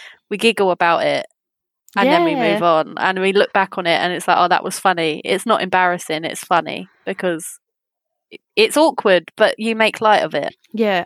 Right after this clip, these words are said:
Speaker 2: I think that's important actually to point out is, like, when you do have sex sometimes, things g-, do go wrong,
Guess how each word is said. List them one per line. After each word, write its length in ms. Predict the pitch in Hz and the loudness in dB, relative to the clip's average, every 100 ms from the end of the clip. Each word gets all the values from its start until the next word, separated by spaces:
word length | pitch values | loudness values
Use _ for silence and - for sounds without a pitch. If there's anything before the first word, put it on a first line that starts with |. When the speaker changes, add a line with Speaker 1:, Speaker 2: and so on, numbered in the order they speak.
| - | 0
Speaker 2:
I 100 | 254 | 0
think 160 | 330 | 2
that's 160 | 302 311 | 0 2
important 440 | 311 254 269 196 | 2 4 2 2
actually 320 | 196 - 185 175 | 0 -2 -4 -4
to 100 | - | -2
point 240 | 202 180 | -2 0
out 180 | 165 143 | 0 -2
is, 120 | 156 | -4
like, 380 | 156 151 - - - - - - _ | -2 -2 -4 -16 -20 -20 -20 -20 _
when 180 | 190 214 | 0 2
you 140 | 226 214 | 2 2
do 140 | 214 | 2
have 180 | 180 185 | 2 0
sex 260 | - - - | -2 -4 -2
sometimes, 800 | 175 160 160 147 143 160 165 - _ _ | 0 0 0 -2 -2 -2 -4 -8 _ _
things 320 | 196 175 180 | 0 2 0
g-, 140 | - 196 | -6 0
do 160 | 233 202 | 0 2
go 160 | 170 160 | 2 2
wrong, 400 | 160 151 175 | 2 2 0